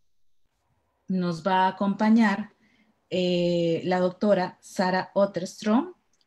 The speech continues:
con su charla Cada biólogo, un agente de cambio,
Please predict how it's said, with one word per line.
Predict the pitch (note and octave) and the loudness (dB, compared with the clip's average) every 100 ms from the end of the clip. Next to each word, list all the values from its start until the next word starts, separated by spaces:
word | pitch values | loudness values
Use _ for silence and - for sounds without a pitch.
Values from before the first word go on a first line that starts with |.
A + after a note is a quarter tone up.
| _ | _
con | G#3 G#3+ | -4 -2
su | A3+ | -2
charla | A3 B3 G#3 E3+ F#3+ A3 _ _ _ _ - | -4 -2 -2 -2 -6 -8 _ _ _ _ -4
Cada | G#3 G#3+ G3+ | 0 0 0
biólogo, | G3+ A3+ B3 B3 A#3 A3+ | 0 2 2 0 0 0
un | G#3 G3+ | -2 -2
agente | F#3 G3 G3+ G3 G3 | -4 -4 -4 -2 -2
de | F3+ F3 | -2 -2
cambio, | G#3 A#3+ B3+ B3+ B3+ A#3+ | -2 2 2 2 -2 -4